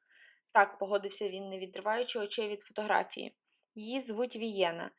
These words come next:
Я назвав її на честь наймилішої, найсильнішої дівчини, яку я коли-небудь зустрічав».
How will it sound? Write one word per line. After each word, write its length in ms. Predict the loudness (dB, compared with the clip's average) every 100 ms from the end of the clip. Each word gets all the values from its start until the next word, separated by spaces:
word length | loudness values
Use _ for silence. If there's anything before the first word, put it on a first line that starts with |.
| -20 -14 -2
Я 120 | 0
назвав 460 | 2 2 6 6 4
її 280 | -4 -6
на 120 | -6 -4
честь 360 | 0 0 0
наймилішої, 640 | -2 -2 -2 -2 -2 0 0
найсильнішої 680 | 0 -2 -4 -2 -2 0 -2
дівчини, 400 | -2 -2 2 2
яку 220 | 2 2
я 80 | 2
коли-небудь 640 | 2 2 2 0 -2 -4
зустрічав». 680 | -6 -6 -6 0 2 2